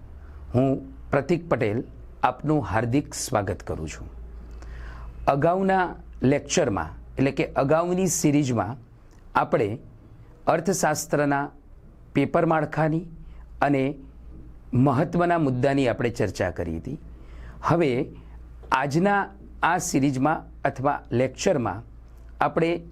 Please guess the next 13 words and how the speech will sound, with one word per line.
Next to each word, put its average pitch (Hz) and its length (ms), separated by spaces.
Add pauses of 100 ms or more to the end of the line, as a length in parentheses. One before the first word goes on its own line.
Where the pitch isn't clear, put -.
(100)
જે 165 80 (200)
લોંગ 170 240 (120)
ક્વેશ્ચન 160 440 (140)
છે 95 120 (840)
એ - 20 (240)
મહત્ત્વના 185 580 (400)
લોંગ 170 200 (120)
ક્વેશ્ચનની 147 640
હું 165 180 (240)
તમને 135 260 (280)
યાદી 113 340
આપી 76 240
દઉં. 78 120